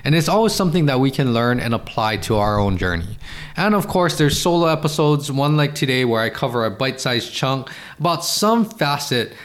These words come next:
that will help you to perform better. Some facet dealing with injury prevention, rehabilitation, strength and conditioning, sports nutrition, and really everything else that will help you to perform better in your activities and sports.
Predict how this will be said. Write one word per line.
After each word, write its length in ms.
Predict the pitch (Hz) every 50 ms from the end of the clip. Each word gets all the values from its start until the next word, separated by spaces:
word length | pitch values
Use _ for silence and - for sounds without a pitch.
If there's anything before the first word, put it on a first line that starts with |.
| - - _
that 160 | 135 135 139
will 100 | 143 143
help 400 | 131 - - - 156 151 151 151
you 80 | 156
to 100 | 135 135
perform 600 | 127 - - 117 110 - - - 113 110 107 104 104
better. 340 | 95 95 90 - - - - - - - - - -
Some 260 | - - 190 190 185
facet 480 | - 185 175 170 151 - 175 165 131
dealing 300 | - 147 143 139 143 135
with 320 | 127 123 117 117 110 - -
injury 300 | 120 117 104 117 117 107
prevention, 640 | - 117 107 135 165 180 165 175 185 175 170 165 147
rehabilitation, 1000 | 120 113 110 107 98 107 - 196 - - 165 170 160 151 - 165 156 151 156 147 - - - -
strength 280 | - - 185 190 170
and 120 | 202 175 156
conditioning, 480 | 170 165 165 156 - - 175 170 156
sports 400 | 147 - - 160 165 156 160 -
nutrition, 580 | 175 160 147 - 165 160 147 - 165 147 151 147 - - - - - -
and 100 | 151 160
really 340 | 196 208 202 180 - - -
everything 540 | 156 175 180 185 190 180 175 180 165 151
else 320 | - 135 135 131 127 120 -
that 160 | - 123 120
will 80 | 120 113
help 400 | 104 - - 131 127 - - 127
you 60 | 117
to 80 | 117
perform 560 | 113 - - 117 - - - - 123 123 120 113
better 280 | 110 110 107 113 110
in 120 | 101 98 101
your 120 | 104 101
activities 600 | - 101 - - - - 107 101 98 104 101 95
and 120 | 92 95
sports. 600 | 101 - - - 95 90 82 80 - - - -